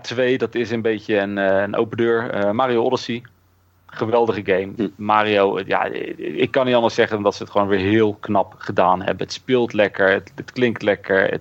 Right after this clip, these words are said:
Speaker 1: het oogt lekker. Het is gewoon een geweldige game en een must-play voor op de Switch.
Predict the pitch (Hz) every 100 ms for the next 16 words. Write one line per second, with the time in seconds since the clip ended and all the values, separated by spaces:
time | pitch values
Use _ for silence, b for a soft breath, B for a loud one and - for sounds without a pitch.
0 | - 107 - 151 143 117 104 101 98 -
1 | 95 - 92 95 - 90 95 92 - -
2 | 92 - 101 101 117 127 - - 98 95
3 | - 101 - - - -